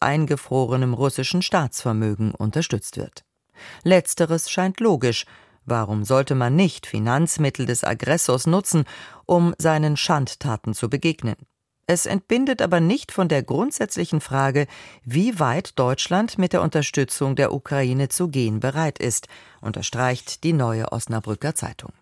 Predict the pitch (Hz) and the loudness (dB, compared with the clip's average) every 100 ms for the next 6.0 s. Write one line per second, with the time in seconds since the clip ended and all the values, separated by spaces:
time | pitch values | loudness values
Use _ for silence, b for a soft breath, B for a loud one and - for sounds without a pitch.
0 | _ _ _ _ _ _ _ _ _ _ | _ _ _ _ _ _ _ _ _ _
1 | B B B B B - 220 220 214 240 | B B B B B 0 4 6 4 2
2 | 269 247 220 202 170 165 151 139 143 147 | 0 2 4 4 4 4 2 2 2 2
3 | - 135 131 135 123 120 123 - 123 123 | 0 0 0 0 0 0 -2 0 0 2
4 | 90 - - - - - - 160 180 202 | -2 -4 -6 -6 -12 -6 0 2 4 4
5 | 196 - - - 190 190 - 165 156 | 4 2 -2 2 2 2 2 2 2